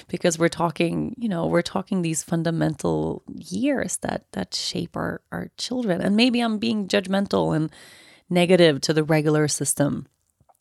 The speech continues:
which I'm sure is fine for mostly everybody. But I'm just so, <sighs> oh, someone was talking to me yesterday about bullying, just, like, how in the schools,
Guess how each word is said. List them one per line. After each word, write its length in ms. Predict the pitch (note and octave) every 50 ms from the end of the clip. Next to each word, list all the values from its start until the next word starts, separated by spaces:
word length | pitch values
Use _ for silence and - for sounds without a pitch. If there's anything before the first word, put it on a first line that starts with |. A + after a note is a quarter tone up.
| - -
which 180 | F3 E3 - -
I'm 120 | D#3 D3+
sure 260 | C#3+ - - F3+ E3
is 160 | D#3+ D#3 -
fine 640 | - - - D#3+ D#3+ E3 D#3+ D#3 D3 C3+ C3+ C3+ - _ _
for 260 | - - E3 D#3+ E3
mostly 640 | F3 F3 F3 E3+ E3 E3+ E3+ - - - D#3+ D#3 D3
everybody. 560 | D#3 D3+ D#3+ D#3 C#3+ C3+ B2+ - - - - _ - - - - - - - - - - - - _ _ _ _ _ _ _ _ _ - F3
But 160 | E3 - -
I'm 200 | E3 E3+ E3+ E3
just 460 | - F3+ F3 E3 D#3 - - - -
so, 800 | - - - F3+ E3+ E3 E3 E3 E3 E3 D#3+ D#3+ D#3 C#3+ B2 D3 - - - - - - - - -
<sighs> 420 | - - _ _ _ _ _ -
oh, 200 | E3+ C#3+ - - -
someone 300 | - - - F#3 F3+ F3
was 120 | F3 F3
talking 280 | - - F3+ D#3+ E3+ F3
to 80 | E3+ F3+
me 100 | F3+ E3+
yesterday 380 | E3+ E3 - - F#3 F3 F3+
about 360 | F3+ D3+ D#3+ E3 - - C#3+
bullying, 640 | D3 D#3+ D#3+ E3 E3+ F3+ F3+ F#3 F#3+ F#3+ F#3+ G3+ G3+ - _ _ - _ _ _ _ _ _ _ _ _ _ _ _ _ _
just, 260 | - F#3 D#3+ - -
like, 160 | E3 D#3+ D#3+ -
how 240 | - D#3+ D#3+ D#3
in 100 | D#3 D#3
the 80 | D#3+ D#3+
schools, 640 | - - - D3+ D3 D3+ D3+ D3+ D3+ C#3+ - -